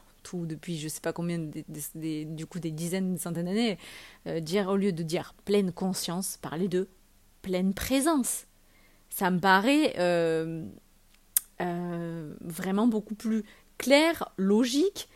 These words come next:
euh, proche de, de la traduction de base qui était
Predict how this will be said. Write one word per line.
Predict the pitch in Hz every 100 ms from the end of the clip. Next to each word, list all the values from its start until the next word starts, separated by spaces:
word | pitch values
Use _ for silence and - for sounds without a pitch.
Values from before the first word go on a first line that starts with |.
| - - _ -
euh, | 185 185
proche | 175 - 311 381 - 214
de, | 190 208
de | 185 202 202 185 185 185 175
la | 160 139
traduction | - 254 214 - 233
de | 233 196
base | 226 311 302
qui | 190
était | 240